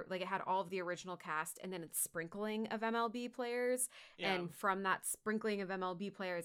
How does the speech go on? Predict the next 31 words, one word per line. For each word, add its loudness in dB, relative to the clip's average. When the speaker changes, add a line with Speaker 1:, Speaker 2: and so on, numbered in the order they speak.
Speaker 1:
I 2
remember 0
Randy -4
Johnson, -2
like, -10
we -6
always -4
picked -12
as -8
our -8
pitcher. -12
Speaker 2:
Okay. 0
I 12
am 0
curious. -2
Um, 4
I 0
think 0
this -2
will -2
be 0
maybe 0
a 2
good -2
little -2
transition -4
bit 2
here -2
at -4
the 0
end. -2